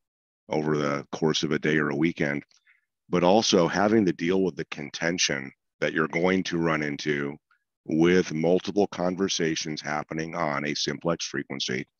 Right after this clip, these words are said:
overlapping conversations, confusion about who is talking to who <laughs> and who's on first versus second, third, fourth, and fifth,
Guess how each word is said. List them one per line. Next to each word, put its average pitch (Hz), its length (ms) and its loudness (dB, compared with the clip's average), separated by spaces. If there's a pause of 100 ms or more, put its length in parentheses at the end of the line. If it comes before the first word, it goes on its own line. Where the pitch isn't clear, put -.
(520)
overlapping 92 720 6
conversations, 76 960 -2 (540)
confusion 113 720 6
about 92 280 4
who 107 260 8
is 85 120 4
talking 90 480 0
to 73 60 -2
who 85 440 -2 (300)
<laughs> - 920 -6
and 85 200 2
who's 98 260 0
on 85 180 0
first 87 520 -2
versus 80 400 -4
second, 80 400 -2
third, 80 220 -4
fourth, 80 280 -4
and 69 160 -10
fifth, 80 320 0